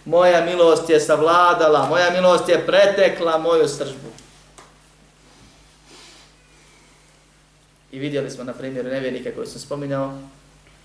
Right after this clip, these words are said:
da je Allahova milost veća od njegove sržbe. Da daje priliku, da poziva.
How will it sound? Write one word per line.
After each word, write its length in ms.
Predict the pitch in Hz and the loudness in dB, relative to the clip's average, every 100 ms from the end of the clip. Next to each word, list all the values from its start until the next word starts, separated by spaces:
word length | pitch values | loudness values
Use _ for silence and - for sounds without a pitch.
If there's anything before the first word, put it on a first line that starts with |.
| - | -8
da 80 | 131 | -6
je 60 | |
Allahova 580 | 127 127 131 131 120 123 | -4 -6 -6 -6 -6 -10
milost 360 | 127 127 127 139 | -8 -8 -8 -10
veća 280 | 131 123 | -10 -8
od 60 | 113 | -10
njegove 280 | 120 120 117 | -10 -12 -14
sržbe. 300 | - 110 - - _ _ _ _ _ _ _ _ _ _ _ _ _ _ _ _ - _ - | -14 -18 -20 -20 _ _ _ _ _ _ _ _ _ _ _ _ _ _ _ _ -20 _ -18
Da 60 | |
daje 420 | 117 139 139 120 120 | -10 -6 -4 -6 -8
priliku, 320 | 117 117 123 | -14 -14 -14
da 100 | 123 | -14
poziva. 540 | 120 143 139 - - | -10 -6 -6 -8 -16